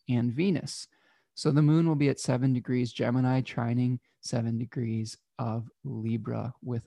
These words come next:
Venus. So that happens about seven thirty in the evening. So all throughout Monday, we may be having this nice, uh,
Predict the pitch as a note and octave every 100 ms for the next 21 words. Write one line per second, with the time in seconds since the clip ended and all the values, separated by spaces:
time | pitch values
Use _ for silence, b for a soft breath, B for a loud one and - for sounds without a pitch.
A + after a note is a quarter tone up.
0 | - A#2+ A#2 - - - b b b b
1 | b - - F3+ A#3 B3 A#3+ F3 D3 C#3+
2 | - D3+ D3+ C#3 D3 C3+ C3 - D#3 F3
3 | C3+ B2+ - D3+ - _ _ G3 B3 C4
4 | A#3 G3 E3+ E3 D3 D#3+ B2+ A2+ C3+ -
5 | _ _ _ - D#3 D#3 D#3 D3 C#3+ C#3+
6 | B2+ C3 - C#3 B2+ C#3 - - - _
7 | _ -